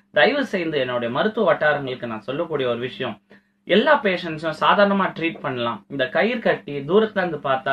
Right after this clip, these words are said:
clinical examination, நம்மளோட ஹட்சின்சன் மேனுவல் என்ன சொல்லுது? ஒரு நோயாளியை நம்ம சரி வர history கேட்காம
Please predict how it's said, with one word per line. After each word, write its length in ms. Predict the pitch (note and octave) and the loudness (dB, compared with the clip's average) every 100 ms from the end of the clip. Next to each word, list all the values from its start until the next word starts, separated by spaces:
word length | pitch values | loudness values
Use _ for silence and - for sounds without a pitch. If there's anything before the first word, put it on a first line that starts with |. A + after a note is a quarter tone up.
| - | -4
clinical 460 | C4+ D4+ D#4+ A#3+ F3+ | -6 -4 0 2 0
examination, 600 | D#3 E3+ D3+ C3+ - B2+ | 0 -2 -2 -4 -6 -6
நம்மளோட 300 | C3+ D3 D3 | -2 0 2
ஹட்சின்சன் 560 | C#3+ A3+ D4+ C#4+ C4 G3+ | 2 0 -2 -4 -2 0
மேனுவல் 320 | F3+ F3+ D#3 | 0 0 0
என்ன 100 | D#3+ | 0
சொல்லுது? 380 | F3 D3+ B2+ A2+ A#2 _ _ _ _ _ | -2 -4 -4 -8 -12 _ _ _ _ _
ஒரு 180 | D3 D3 | -2 0
நோயாளியை 640 | D3+ F#3 B3+ A#3+ F3+ D#3+ D3+ | 0 2 2 2 2 0 -2
நம்ம 200 | C3+ C3 | -4 -4
சரி 300 | E3 F3 G#3+ | -2 0 0
வர 220 | F#3+ D#3+ | 0 0
history 440 | F#3 G#3+ - B3 | -2 -2 -4 -8
கேட்காம 440 | G#3 D3+ - A#2+ | -4 -6 -6 -8